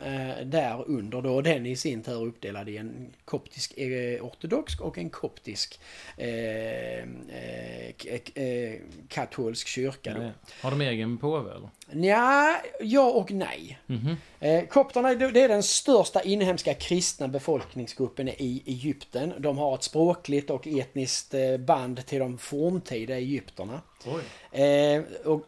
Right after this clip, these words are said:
Speaker 1: språket, det finns ett språk som heter koptiska, men det är egentligen precis som latinen, det är utdött. Så de
Speaker 2: Ja.
Speaker 1: använder bara det som ett liturgiskt språk, alltså i samband med kyrkomöten
Speaker 2: Ja.
Speaker 1: och sånt här. Eh, och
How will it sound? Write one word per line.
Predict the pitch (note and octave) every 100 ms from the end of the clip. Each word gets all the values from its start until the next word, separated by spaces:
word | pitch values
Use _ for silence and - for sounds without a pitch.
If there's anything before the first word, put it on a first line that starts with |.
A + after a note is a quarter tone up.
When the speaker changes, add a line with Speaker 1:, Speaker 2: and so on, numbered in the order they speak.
| -
Speaker 1:
språket, | - A3+ G3 F3 - F#3+
det | F3+
finns | G3 F3
ett | F3
språk | - G#3 E3
som | F#3
heter | F3 F3+
koptiska, | - A#3 - - D#3 D#3+
men | D#3+
det | F#3
är |
egentligen | F#3+ G3 E3+
precis | - F#3
som | C#3+
latinen, | D3 C#3+ - F3+ B2 B2+ C#3+
det | D3+ D3
är | D3
utdött. | E3 - - A2+ F#2 -
Så | -
de | C#3+
Speaker 2:
Ja. | D3
Speaker 1:
använder | E3 D3 C3 B2+
bara | C#3 D3
det | C#3 C3
som | A#2+
ett | A2+ B2
liturgiskt | B2 - D3 G2+ G#2+ A2 -
språk, | - A2+ G2
alltså | A2 A2+
i | A2+
samband | A#2 G2+ G2 G#2+
med | G#2+ A2 A#2+
kyrkomöten | B2+ - - F2 A#2 A#2 -
Speaker 2:
Ja. | -
Speaker 1:
och |
sånt | - -
här. | - - - - - - - - - C#3 C#3+ C#3+ C#3+ C#3+
Eh, | D3 - _ _ _ _ _ _ _ - -
och | D#3 E3+ -